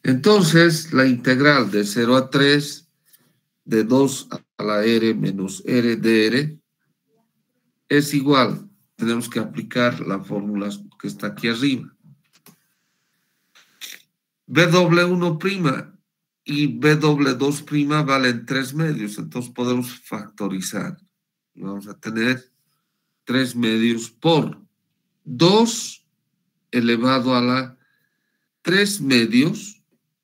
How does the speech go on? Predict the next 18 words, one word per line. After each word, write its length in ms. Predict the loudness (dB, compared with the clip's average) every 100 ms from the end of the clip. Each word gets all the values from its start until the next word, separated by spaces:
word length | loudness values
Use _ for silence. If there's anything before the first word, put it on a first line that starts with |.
| _ _ _ _ _ _ _ _ _ _ _ _ _ _
primero 400 | -4 0 2 2
con 240 | 0 -2 2
R 240 | 2 2
uno 320 | 0 0 -4
prima, 420 | -2 -2 -2 -6 -12 _ _ _ _ _ _ _ _ _
por 220 | -4 -4 0
uno 320 | 0 2 0
más 340 | 0 -2 -4
raíz, 540 | -6 -4 0 0 0 -4
más 560 | -2 0 -2 -6 -12 -6
uno 340 | -2 0 -2
sobre 360 | -2 -6 -6 -6
raíz 380 | -4 -4 -4 -6
de 100 | -6
tres, 540 | -4 -2 -2 -6 -14 _ _ _ _ _ _ _ _ _ _ _
menos 800 | 2 4 6 4 2 -6 -14 _ _ _ _ _ _ _ _ _
tres 540 | 0 4 4 2 -6 -12
medios 840 | -4 0 2 2 0 0 -4 -12